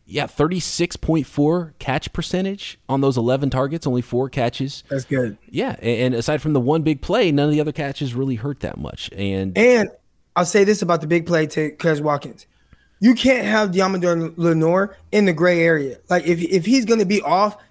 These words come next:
Speaker 2: he needs to be off, especially playing against a guy with that caliber of speed. He's not gonna be able to backpedal, turn, and run and be able to keep up with a guy like Watkins without his time clock being sped up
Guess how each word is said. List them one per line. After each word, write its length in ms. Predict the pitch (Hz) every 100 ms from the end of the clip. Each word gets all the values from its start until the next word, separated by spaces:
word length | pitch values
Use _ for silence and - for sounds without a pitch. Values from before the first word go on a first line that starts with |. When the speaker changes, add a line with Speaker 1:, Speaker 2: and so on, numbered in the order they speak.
| _
Speaker 2:
he 120 | 208
needs 180 | 226 196
to 60 | 185
be 140 | 190
off, 320 | 139 185 185
especially 420 | 165 180 190 196
playing 220 | 165 190 185
against 260 | 175 180 147
a 60 |
guy 240 | 151 165 175
with 160 | 160
that 240 | 160 170 -
caliber 320 | 175 170 175
of 60 | 147
speed. 400 | - 185 214 214 - _ _
He's 220 | 277 262
not 180 | 247 240
gonna 140 | 226
be 100 | 202
able 160 | 214 196
to 60 | 165
backpedal, 580 | 180 208 214 220 214 -
turn, 220 | 185 190
and 120 | 170
run 300 | 165 185 208 - _ _ _
and 200 | 190 185
be 120 | 170 196
able 120 | 180
to 60 | 170
keep 280 | - 202
up 220 | 185 202 202
with 120 | 185
a 40 |
guy 200 | 180 175
like 200 | 170 165
Watkins 420 | 156 170 160 160 151
without 300 | 165 180 165
his 120 | 170
time 240 | 175 175
clock 260 | 170 165 151
being 200 | 165 160
sped 260 | 151 165
up 120 | 165